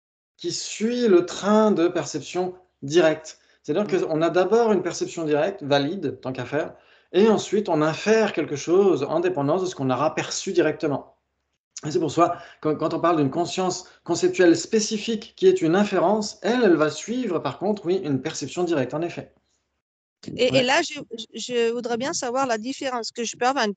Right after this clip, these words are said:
Speaker 2: perception directe d'une table, mais dans ce cas-là, ça reste toujours une cognition, euh, euh, erronée parce que je ne vois pas la table en entière. Je parle sous la table, je parle derrière la table. Je, c'est un peu là où ça commence à me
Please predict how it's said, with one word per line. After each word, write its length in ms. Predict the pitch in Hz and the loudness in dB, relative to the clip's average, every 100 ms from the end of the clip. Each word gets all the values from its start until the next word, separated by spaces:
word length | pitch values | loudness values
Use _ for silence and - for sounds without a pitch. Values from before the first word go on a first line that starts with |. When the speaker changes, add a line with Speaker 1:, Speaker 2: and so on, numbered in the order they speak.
| _ | _
Speaker 2:
perception 580 | 277 285 285 - 269 240 | -4 -4 -6 -6 -4 -4
directe 360 | 220 220 220 202 | -4 -2 -2 -2
d'une 220 | 196 196 | -6 -4
table, 460 | 226 269 381 196 202 _ _ - _ - | 0 0 0 -4 -8 _ _ -20 _ -6
mais 100 | 196 | -4
dans 200 | 185 226 | 0 0
ce 80 | 214 | 0
cas-là, 300 | 233 233 330 | -2 0 0
ça 180 | - 226 | 0 -2
reste 320 | 220 240 - | -2 -4 -8
toujours 480 | - 220 208 302 311 - | -8 -6 -2 -2 -2 -6
une 480 | 220 226 214 214 208 | -4 -2 -2 -2 -4
cognition, 920 | - 262 254 247 - - 269 262 262 - 202 | 0 2 2 0 -4 -4 -2 -2 -4 -6 -4
euh, 580 | 202 202 202 196 196 190 _ - - _ _ - - | 0 2 0 0 -4 -8 _ -20 -20 _ _ -12 -4
euh, 400 | 185 190 190 185 | 2 4 4 2
erronée 560 | 226 247 247 240 277 359 | 4 4 4 4 4 2
parce 220 | - 226 - | 2 -2 0
que 140 | 330 | -2
je 100 | 247 | 0
ne 100 | 226 | -2
vois 160 | 208 208 | -2 -2
pas 140 | 285 | -2
la 120 | 247 | -4
table 280 | - 233 214 | -2 -4 -2
en 100 | 220 | -2
entière. 260 | 262 302 254 | -2 -2 -4
Je 100 | 220 | -2
parle 240 | 202 208 208 | 0 0 0
sous 120 | 226 | -4
la 140 | 202 | -6
table, 220 | 190 277 277 | -4 -4 -4
je 80 | |
parle 240 | 208 202 202 | -4 -4 -4
derrière 160 | 190 | -2
la 120 | 208 233 | -2 -2
table. 300 | 277 240 202 | -4 -4 -6
Je, 380 | 202 190 185 - _ | -6 -4 -4 -8 _
c'est 180 | - - | -12 -6
un 60 | 208 | -4
peu 140 | 233 247 | -2 0
là 140 | 254 | 0
où 120 | 208 | 0
ça 120 | 202 | -4
commence 300 | 202 247 269 | -6 -6 -6
à 60 | 214 | -4
me 120 | 214 | -4